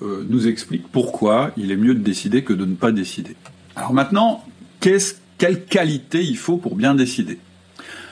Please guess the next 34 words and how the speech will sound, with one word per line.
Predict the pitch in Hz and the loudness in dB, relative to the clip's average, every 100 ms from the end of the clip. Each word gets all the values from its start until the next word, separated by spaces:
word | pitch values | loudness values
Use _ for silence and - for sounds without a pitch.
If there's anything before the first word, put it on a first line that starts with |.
| - | -6
Alors | - | 0
là, | 123 | 2
j'ai | 113 | 2
rien | 117 139 | 2 2
inventé, | 110 95 165 208 | 2 0 0 0
je | |
suis | 107 | -2
allé | 95 | -4
voir | 104 110 | -4 -6
sur | 95 | -8
un | 92 | -8
site | - - | -6 -4
américain | 101 90 90 87 127 | -4 -4 -6 -2 0
qui | 127 | 0
s'appelle | - - 90 | -6 -6 0
Resourceful | 120 123 110 - 117 104 | 0 0 -4 0 2 2
Manager, | 104 107 87 87 113 147 165 - - - | 2 2 -2 0 2 2 0 -6 -20 -4
et, | 127 131 165 - 113 | 2 4 4 0 -4
euh, | 104 104 - | -8 -8 -6
voilà | 110 110 127 | -2 2 2
les | 104 | 0
cinq | - 139 131 | 0 0 0
qualités | 123 107 92 - 104 - | 0 -2 -4 -8 -8 -8
qu'on | 107 104 | -4 -2
nous | 98 | -2
donne | 92 101 127 151 - - - | -4 -2 -2 -4 -10 -14 -14
pour | - 147 160 - | -2 0 0 -4
repérer | - 135 123 110 101 127 | 0 2 2 -2 0 0
un | 110 | 0
bon | 110 131 | 4 4
décide-, | 127 113 113 98 - - | 4 2 -2 -6 -8 -6
un | 107 | -2
bon | 104 139 | 2 4
décideur. | 127 123 127 110 98 | 4 2 0 -2 -4